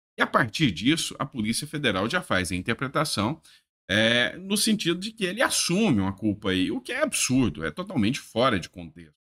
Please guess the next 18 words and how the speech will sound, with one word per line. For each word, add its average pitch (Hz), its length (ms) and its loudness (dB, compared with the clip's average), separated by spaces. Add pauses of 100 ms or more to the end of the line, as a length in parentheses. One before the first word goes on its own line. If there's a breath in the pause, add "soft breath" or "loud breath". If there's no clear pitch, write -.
(480)
E 113 40 2
aí 120 220 4
é 147 80 2
como 156 760 0 (120)
Bolsonaro 135 720 0
bem 127 180 2
sabia, 143 540 0 (420)
vai 107 180 2
ter 120 140 0
retaliação. 131 760 0 (380 soft breath)
E 233 280 2 (640)
daqui 156 320 0
pra 135 220 2
frente, 165 500 0
são 214 240 0
só 220 200 0
duas 254 280 0
hipóteses. 127 800 0